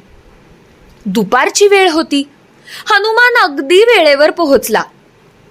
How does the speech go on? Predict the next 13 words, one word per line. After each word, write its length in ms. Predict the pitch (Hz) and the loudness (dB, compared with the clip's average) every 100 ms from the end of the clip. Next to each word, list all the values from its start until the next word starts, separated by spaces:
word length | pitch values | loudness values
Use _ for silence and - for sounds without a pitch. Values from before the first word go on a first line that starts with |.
| _ _ _ | _ _ _
आल्याबरोबर 760 | 226 220 247 233 220 220 220 302 | -4 0 0 2 2 2 0 0
त्याने 340 | 302 240 240 | 0 -2 0
सीतामाईच्या 880 | 269 - 214 240 254 254 233 233 262 | -2 -4 -4 -2 -2 -2 -4 -2 -4
पायावर 540 | 269 269 208 214 240 294 | -2 0 2 0 0 2
डोकं 400 | 233 220 220 403 | 4 2 2 -2
ठेवून 360 | 440 311 320 494 | 0 0 0 0
नमस्कार 480 | 320 311 - 349 330 | 0 0 0 -2 -2
केला. 240 | 311 240 202 _ _ _ _ _ _ _ - - | -2 -2 -4 _ _ _ _ _ _ _ -20 -10
सीतेने 600 | - 269 233 262 262 262 | -6 -2 0 2 2 0
टाकलेल्या 640 | 294 262 226 254 254 269 285 | 0 -2 -2 0 0 2 0
आसनावर 760 | 233 233 381 427 285 247 320 | 0 -2 -2 -2 -2 0 -2
हनुमान 480 | 320 262 262 277 415 | -4 -4 -2 -2 0
बसला. 440 | 339 254 254 370 | 0 0 0 -2